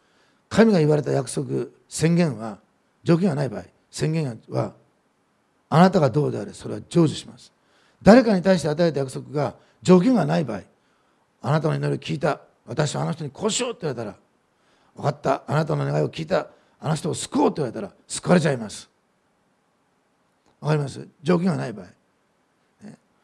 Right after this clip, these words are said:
これ神様の約束がそうなる、神を信じたから。で、三つ目、でも受け取れないことがある、あれは弱さで。ね。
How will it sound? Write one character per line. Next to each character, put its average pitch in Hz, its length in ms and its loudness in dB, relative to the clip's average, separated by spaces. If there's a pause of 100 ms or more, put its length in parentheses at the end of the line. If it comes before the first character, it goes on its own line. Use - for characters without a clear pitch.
(680)
こ - 120 0
れ 190 60 0
神 262 240 4
様 175 200 -2
の 123 40 -6
約 131 120 -6
束 - 100 -10
が 139 60 -6
そ 160 180 -4
う 160 40 0
な 175 100 0
る、 120 40 -6
神 143 220 -8
を - 20 -10
信 117 160 -12
じ 95 80 -18
た 95 60 -20
か - 100 -20
ら。 - 80 -20 (1080)
で、 135 80 -6
三 170 100 2
つ 165 140 -8
目、 160 100 -6
で 180 80 2
も 160 220 0
受 147 120 -2
け 175 40 0
取 226 120 -2
れ 277 60 -2
な 285 80 -4
い 233 60 -2
こ 143 100 -6
と 104 80 -10
が 90 80 -14
あ - 20 -14
る、 92 100 -14
あ 98 40 -12
れ 101 80 -12
は 92 100 -14
弱 101 160 -14
さ - 120 -20
で。 - 880 -20
ね。 - 100 -16